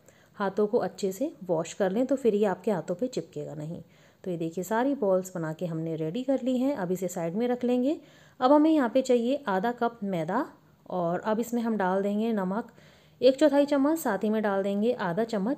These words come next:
चिली फ्लेक्स और अब इसमें थोड़ा थोड़ा पानी डाल के इसका थिक बैटर रेडी करेंगे। ध्यान रखें लॉलीपॉप बनाने के लिए हमें जो इसका बैटर चाहिए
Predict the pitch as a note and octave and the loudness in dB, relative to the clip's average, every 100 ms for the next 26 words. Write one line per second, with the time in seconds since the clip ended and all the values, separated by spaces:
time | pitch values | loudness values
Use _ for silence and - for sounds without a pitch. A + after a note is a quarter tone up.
0 | - G3 D#3 D3+ D3+ D#3 - - _ _ | -4 -4 -4 -6 -10 -12 -16 -20 _ _
1 | _ _ _ _ _ _ _ _ _ _ | _ _ _ _ _ _ _ _ _ _
2 | _ _ _ _ _ _ _ _ F3+ F3 | _ _ _ _ _ _ _ _ -2 0
3 | F3+ F#3 G3+ G3+ A#3 C#4 C#4 C#4 C#4 F#3 | 0 0 -2 0 2 4 4 4 2 0
4 | G3 A#3 G#3 G#3 A3+ A#3 A#3+ C#4 C#4 G3 | 0 0 0 0 -4 -4 -6 -4 -2 -2
5 | E3+ A3 G3 D#3+ E3 F3 F#3 F#3+ A#3 D4+ | -2 -2 -2 -2 -4 -4 -2 -2 -2 -4
6 | - - - _ A#3+ A3 C#4 C#4 C4+ C#4 | -8 -20 -20 _ 2 4 4 4 2 2
7 | D4 G#3+ G#3+ A3+ A#3+ G#3+ F#3+ F#3 G#3+ A#3 | 4 4 4 2 0 0 -2 0 0 0
8 | A3 A3+ G3+ G3+ G#3+ G#3 G3+ A3 F#3 F3 | 2 2 2 2 2 2 0 -2 0 0
9 | E3 A#3+ B3 A3+ B3+ | 0 0 0 0 -2